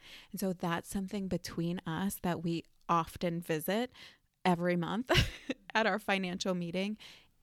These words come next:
I did not grow up with much money. So, and maybe some of you can relate, I wanna be debt-free just because I've seen money not be,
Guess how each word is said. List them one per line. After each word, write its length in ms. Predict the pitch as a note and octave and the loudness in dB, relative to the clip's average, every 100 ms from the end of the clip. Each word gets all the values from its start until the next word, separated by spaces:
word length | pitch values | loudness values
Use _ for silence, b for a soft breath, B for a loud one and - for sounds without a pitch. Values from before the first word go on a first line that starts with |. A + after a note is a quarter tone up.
| _ _ _ _ - | _ _ _ _ 2
I 400 | F3+ F3+ G3+ G#3+ | 2 2 0 -2
did 140 | - F#3+ | -2 0
not 240 | F3+ F3 | 0 -4
grow 240 | F3+ E3+ D#3 | -4 -2 -2
up 220 | E3 D#3+ | -4 -4
with 160 | F#3+ F#3 | -4 -2
much 300 | G#3 A3 - | -2 -2 -2
money. 400 | A3+ A3+ B3 C4 b b b b | -2 0 0 -2 b b b b
So, 360 | - G3 F3+ - _ _ _ _ - - _ | -4 0 0 -4 _ _ _ _ -20 -20 _
and 120 | F#3+ F3 | 2 2
maybe 280 | E3+ F3+ F3+ | 2 0 -2
some 220 | - F#3 | -2 -2
of 100 | F#3 | 0
you 100 | F#3+ F3+ | -2 -2
can 220 | F#3 F3 | -4 -4
relate, 380 | F3 F3 G3 - b b _ - | -2 -2 -2 -4 b b _ -10
I 200 | E3 G3 | -6 -2
wanna 240 | G3 G3+ | -2 -2
be 160 | F#3 F3+ | -2 -2
debt-free 800 | E3+ E3+ - - F#3 F#3 G3+ b b b b b b _ _ | -4 -6 -8 -8 -4 -2 -4 b b b b b b _ _
just 240 | G3 F3+ | -4 -2
because 320 | - F3+ F#3+ | -4 -2 -4
I've 220 | - F#3 - | -2 -4 -4
seen 640 | - G3 F3+ F3+ F3+ F#3 - _ _ _ _ _ _ _ _ _ | -6 -4 -2 -2 -4 -6 -12 _ _ _ _ _ _ _ _ _
money 400 | G3+ F#3+ F3+ F#3 | 0 2 0 -2
not 360 | F3 E3+ - - | -2 -4 -6 -4
be, 460 | F3+ E3+ E3 D#3 | 0 0 -2 -6